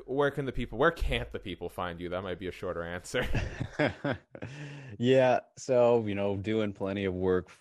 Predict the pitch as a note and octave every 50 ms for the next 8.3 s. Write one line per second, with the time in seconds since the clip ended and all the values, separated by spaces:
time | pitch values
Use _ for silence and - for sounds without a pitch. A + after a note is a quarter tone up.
0 | - _ F2+ G2 G#2 G#2+ A2+ A2 G#2 G#2 G#2 G#2 G2+ G#2 G2+ G2 F2 - G2+ G2
1 | F#2+ F#2+ - - - F#2 F2+ E2+ - E2+ E2+ E2 E2 E2 F2+ F2 E2+ - E2+ D#2+
2 | D#2+ E2+ E2 D#2+ D#2+ E2 E2 E2 D#2 D#2 E2+ F#2 F#2+ G2 F#2 F2+ F2+ F2+ F2 E2+
3 | E2+ F2 E2+ E2+ E2 - - E2 D#2+ D#2+ - E2+ D#2 D#2 D#2 D#2+ D#2+ D#2+ - -
4 | - F#2 F#2 F#2 F2+ F2+ F2+ E2+ - - - _ - F2+ F2+ F2 E2+ - - F2
5 | E2+ E2+ E2+ E2+ F2 E2+ E2+ E2+ G2 - - - - _ _ _ _ _ _ -
6 | _ _ _ G2+ F2+ G2 F#2+ F2+ G2 F#2+ F#2 F#2 F2+ F2+ F2 - - F#2 F2+ F2+
7 | F2+ F2+ F2+ F2+ F#2 F2+ F#2 - F2+ F2+ G2+ G2+ G2+ G2+ G2+ G2+ F#2+ G2 G2 F#2+
8 | F#2+ F#2+ F#2 F2+ - -